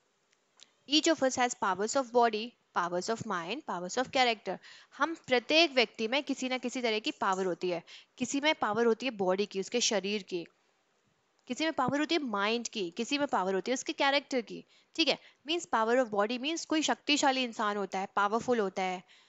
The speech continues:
उसमें ताकत होती है, लेकिन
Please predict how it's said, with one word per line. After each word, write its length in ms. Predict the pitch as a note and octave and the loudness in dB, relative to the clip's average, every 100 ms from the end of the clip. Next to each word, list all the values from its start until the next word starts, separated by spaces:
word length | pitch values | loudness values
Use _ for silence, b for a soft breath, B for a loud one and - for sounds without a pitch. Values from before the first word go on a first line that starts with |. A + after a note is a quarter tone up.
| b b _ _ _ | b b _ _ _
उसमें 220 | - A3+ A#3 | -8 -6 0
ताकत 380 | G#3+ G#3 B3 A#3+ | 2 4 6 6
होती 260 | G#3 G#3 | 4 4
है, 220 | G3+ G3 G3+ _ _ _ _ _ A#3+ | 0 0 -6 _ _ _ _ _ -2
लेकिन 200 | C4 | 2